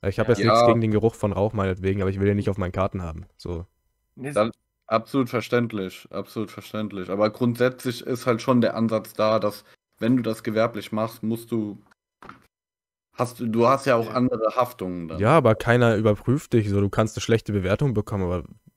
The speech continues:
Speaker 1: da, da steppt doch jetzt nicht der Staat ein und sagt, „Nein, nein, nein, du bist ein schlechter Gewerbetreibender, du hörst jetzt auf damit.“
Speaker 3: Aber, äh, da, da ist auch noch mal was anderes, da ist auch das, was Ehren eben gesagt hat, das ist da ganz, äh, ähm,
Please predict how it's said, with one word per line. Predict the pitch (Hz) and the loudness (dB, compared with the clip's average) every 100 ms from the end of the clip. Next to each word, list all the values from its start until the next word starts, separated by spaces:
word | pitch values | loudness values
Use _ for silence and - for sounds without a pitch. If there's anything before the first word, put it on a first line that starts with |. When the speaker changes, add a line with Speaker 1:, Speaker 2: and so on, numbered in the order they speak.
| - | -8
Speaker 1:
da, | 90 | -2
da | 104 104 | 2 2
steppt | - 131 131 | 4 4 6
doch | 117 | 4
jetzt | 113 113 - | 4 2 2
nicht | 117 104 | 0 0
der | 101 | 0
Staat | - 98 117 | 0 2 2
ein | 107 113 | 2 0
und | 107 | 0
sagt, | 98 95 | 0 -2
„Nein, | 80 62 90 | -4 -10 -6
nein, | |
nein, | 98 104 | -4 0
du | 110 | 0
bist | 110 | 0
ein | 110 | -2
schlechter | - 101 - | -4 -4 -2
Gewerbetreibender, | 131 104 98 95 - 82 87 62 | -2 0 0 -2 -6 -10 -10 -10
du | 101 | -6
hörst | 92 92 | -4 -4
jetzt | 104 | -2
auf | 101 113 | -2 -2
damit.“ | 113 92 - _ _ _ _ _ | -2 -4 -8 _ _ _ _ _
Speaker 3:
Aber, | 113 123 131 120 98 - | -12 -12 -12 -14 -12 -8
äh, | 131 98 135 | -8 -8 -10
da, | 120 120 131 | -2 2 4
da | 123 147 | 6 6
ist | 156 | 4
auch | 156 - | 0 -2
noch | 151 | -2
mal | 135 | 2
was | 120 117 | 2 2
anderes, | 139 131 123 | 0 0 0
da | 123 | 0
ist | 123 | 0
auch | - | -2
das, | 120 120 - | -2 -4 -4
was | 107 | -6
Ehren | 104 131 110 | -4 -4 -4
eben | 101 101 | -4 -6
gesagt | 101 101 - | -4 -4 -4
hat, | 113 | -8
das | 104 | -10
ist | 113 - | -8 -2
da | 107 | 0
ganz, | 110 107 - | 0 -2 -6
äh, | 107 98 95 87 - _ _ _ _ 101 | -4 0 0 -2 -10 _ _ _ _ -4
ähm, | 104 101 98 92 | -2 -2 -4 -8